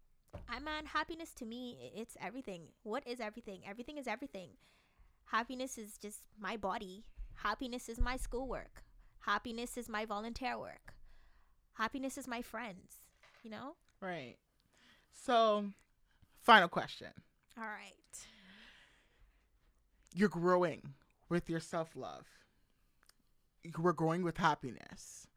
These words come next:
Speaker 2: But of course, not all the times we're in, like, that mood of happiness. We're not always happy. We're not always the best we can be. What are some mechanisms that you use personally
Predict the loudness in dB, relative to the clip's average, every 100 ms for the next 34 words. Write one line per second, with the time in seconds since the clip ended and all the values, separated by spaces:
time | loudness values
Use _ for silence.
0 | -20 -20 -20 8 10 10 10 10 10 10
1 | 4 8 6 6 2 4 4 2 -2 -8
2 | -6 6 6 6 0 2 2 0 -4 -4
3 | 4 4 4 2 2 0 -4 -4 -4 -6
4 | -10 -8 2 4 4 4 4 2 0 -2
5 | -2 -4 -2 0 2 2 2 -2 -6 -16
6 | -18 -4 2 2 4 2 -2 -4 -4 2
7 | 2 0 -6 -14 -16 _ _ -20 -20 -18
8 | -6 4 8 8 10 10 10 8 4 -2
9 | -6 0 0 0 -2 -2 -4 -4 -6 -4
10 | -6 -4 -2 -2 -2 0 0 -2 -2 -4
11 | -4 -8 -6 -6 -6